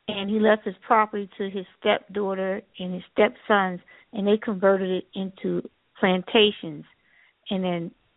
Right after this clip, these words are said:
his will, he demanded that his daughter free, uh, the enslaved black people in Virginia, and they passed the law just to free them because it was illegal to manumit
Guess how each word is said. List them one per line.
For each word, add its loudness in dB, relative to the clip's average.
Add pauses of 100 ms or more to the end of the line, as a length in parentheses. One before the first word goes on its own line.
(140)
his -2
will, 2
he -6
demanded -6
that -8
his -6 (360)
daughter 2 (760)
free, -4 (760)
uh, -4 (260)
the -12
enslaved -6
black -6
people -10
in -2
Virginia, 0 (440)
and 0
they 2
passed 2
the 2
law 4
just -6
to -10 (140)
free -6
them -10
because -4
it -2
was -8
illegal -4 (280)
to 0
manumit 2